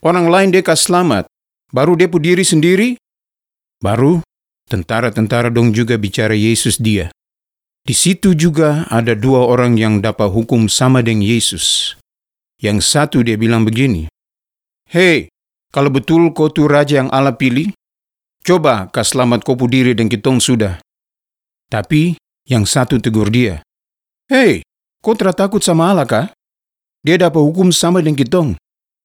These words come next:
Padahal dia tra pu salah apa-apa." Terus dia bilang lagi sama Yesus, "Yesus,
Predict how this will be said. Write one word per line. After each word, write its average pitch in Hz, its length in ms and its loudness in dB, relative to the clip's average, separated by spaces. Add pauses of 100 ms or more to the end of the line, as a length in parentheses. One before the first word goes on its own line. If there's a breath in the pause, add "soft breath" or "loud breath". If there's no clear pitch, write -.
(300)
Padahal 147 480 0 (480)
dia 139 80 0
tra 143 160 -2
pu 127 160 -2
salah 151 320 2
apa-apa." 127 480 -2 (880)
Terus 139 320 0
dia 131 80 0
bilang 120 400 2
lagi 117 160 -2
sama 110 240 0
Yesus, 107 640 -2 (1120)
"Yesus, - 800 0